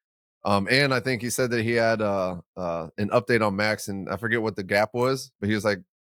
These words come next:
didn't think that he would be able to shoot it from that distance anyways. So he had no clue that he was there. He just turned in, and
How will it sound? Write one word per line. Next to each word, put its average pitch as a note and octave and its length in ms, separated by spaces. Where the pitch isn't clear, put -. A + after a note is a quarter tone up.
didn't C3 300
think B2+ 240
that A2 120
he B2 100
would A2+ 120
be A2+ 120
able A2 100
to G2+ 60
shoot A#2 280
it G2+ 80
from G#2+ 140
that G2+ 160
distance G2+ 360
anyways. F#2+ 380
So A2 140
he C#3+ 200
had A#2+ 220
no G#2+ 280
clue G2 400
that F#2 100
he F#2+ 80
was F#2 140
there. F#2 180
He A2 120
just G#2+ 200
turned G#2+ 260
in, G2 340
and F#2 200